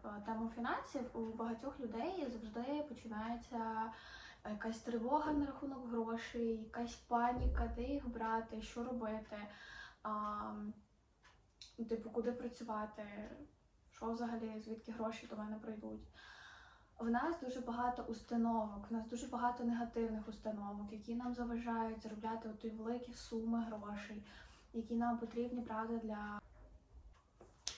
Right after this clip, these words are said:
для комфортного життя. О, згадала. <laughs> Які нам потрібні для комфортного життя. Наприклад, мені зараз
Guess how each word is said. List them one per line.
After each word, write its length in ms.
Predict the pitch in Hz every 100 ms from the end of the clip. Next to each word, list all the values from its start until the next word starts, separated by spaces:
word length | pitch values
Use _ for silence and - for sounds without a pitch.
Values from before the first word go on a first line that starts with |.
| - -
для 120 | 254
комфортного 640 | 254 247 269 269 269 247 240
життя. 460 | 226 226 214 202 -
О, 140 | 226 220 208
згадала. 480 | 214 226 214 214 277 - - - 285
<laughs> 500 | - - - - 349
Які 180 | 285 294
нам 160 | 311 294
потрібні 340 | 240 247 277
для 100 | 240
комфортного 520 | 240 233 240 247 240
життя. 340 | 233 226 202 202 - - -
Наприклад, 320 | 233 240 233 -
мені 280 | 233 294
зараз 320 | 440 320 330